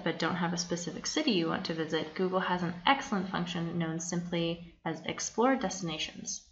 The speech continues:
Make sure you don't have any cities listed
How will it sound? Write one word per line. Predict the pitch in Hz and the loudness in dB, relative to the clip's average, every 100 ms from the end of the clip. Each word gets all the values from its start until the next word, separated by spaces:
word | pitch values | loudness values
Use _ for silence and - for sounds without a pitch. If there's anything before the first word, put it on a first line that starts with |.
| - - _ - - | -20 -20 _ -2 -2
Make | 208 196 | 0 0
sure | - 190 | 2 2
you | 185 | 2
don't | 180 | 2
have | 190 180 180 | 0 -2 -2
any | 175 175 | 0 0
cities | - 175 175 185 185 190 - - - - - | -2 -2 0 2 0 -2 -12 -16 -8 -8 -4
listed | 190 - - 175 175 | -4 -4 -2 -2 -2